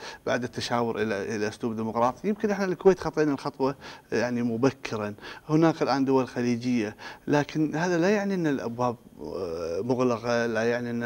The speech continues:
لا يستطيع الإنسان أن يصل إلى المسؤول، لا يعني أن لا يستطيع الإنسان أن يشتكي من ظلم وقع عليه. هذه أيضا ترى جزء يعني تدخل من ضمن الحريات والديمقراطية وكرامة الإنسان.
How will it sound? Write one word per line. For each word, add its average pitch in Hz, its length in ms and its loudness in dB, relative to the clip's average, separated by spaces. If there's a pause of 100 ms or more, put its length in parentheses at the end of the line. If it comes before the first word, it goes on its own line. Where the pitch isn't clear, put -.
(120)
لا 120 120 2
يستطيع 117 400 -2
الإنسان 110 380 -4
أن 117 140 -2
يصل 117 260 -6
إلى 117 100 -2
المسؤول، 117 680 -4
لا 110 60 -2
يعني 120 220 -2
أن 120 260 -2 (300)
لا 127 80 4
يستطيع 117 380 0
الإنسان 117 440 -2
أن 117 180 -2
يشتكي 120 640 -2 (280)
من 127 220 2
ظلم 120 300 4
وقع 117 420 2
عليه. 123 400 4 (320)
هذه 208 460 2
أيضا 240 260 4
ترى 160 200 4
جزء 143 360 2
يعني 123 300 2 (120)
تدخل 175 340 4
من 127 140 6
ضمن 139 200 8
الحريات 123 640 2
والديمقراطية 117 840 2
وكرامة 117 720 0
الإنسان. 110 460 -6